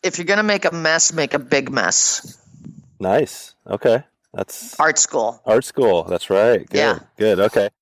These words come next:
Speaker 2: Jokes were kinda common. Do you, do you hear any new jokes these days?
Speaker 1: You know, I'm, uh,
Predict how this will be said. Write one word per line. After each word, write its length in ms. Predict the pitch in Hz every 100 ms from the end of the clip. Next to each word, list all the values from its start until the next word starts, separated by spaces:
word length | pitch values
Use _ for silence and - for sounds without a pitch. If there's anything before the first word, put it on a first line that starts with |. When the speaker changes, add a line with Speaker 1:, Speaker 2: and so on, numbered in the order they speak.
| _ _ -
Speaker 2:
Jokes 440 | 104 104 - -
were 160 | 98 90 -
kinda 240 | - 107 95
common. 380 | - 101 92 82
Do 80 | 95
you, 60 |
do 100 | 92
you 80 | 113
hear 120 | 131
any 240 | 123 113 95
new 160 | 107 110
jokes 320 | 101 107 -
these 140 | 113
days? 340 | 113 117 127 - _ _ _ _ - - _
Speaker 1:
You 140 | -
know, 160 | 196 185
I'm, 280 | 190 220 196
uh, 520 | 160 131 120 110 85